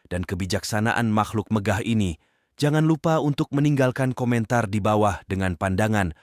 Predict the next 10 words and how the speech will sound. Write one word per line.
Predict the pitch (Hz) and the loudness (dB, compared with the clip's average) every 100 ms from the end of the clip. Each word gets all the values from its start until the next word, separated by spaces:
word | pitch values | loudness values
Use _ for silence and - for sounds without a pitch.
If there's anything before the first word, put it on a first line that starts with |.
| _ | _
atau | - 92 110 98 | -8 -6 -4 -4
pertanyaanmu. | - 113 113 113 123 123 78 - _ _ _ _ _ _ _ | -4 -2 0 0 0 0 -2 -8 _ _ _ _ _ _ _
Berlangganan | 87 85 87 87 87 90 | -8 -4 -4 -2 -4 -4
channel | - 95 92 | -2 -2 -2
ini | 101 107 110 107 _ _ - | -2 0 0 -2 _ _ -8
untuk | 104 120 | -6 -4
lebih | 123 120 120 | -2 -2 0
banyak | 127 135 139 - | 0 0 -2 -2
penjelajahan | 120 113 113 113 127 117 120 - | -2 2 2 2 0 0 -2 -2
keindahan | 113 107 98 117 | -2 0 0 -2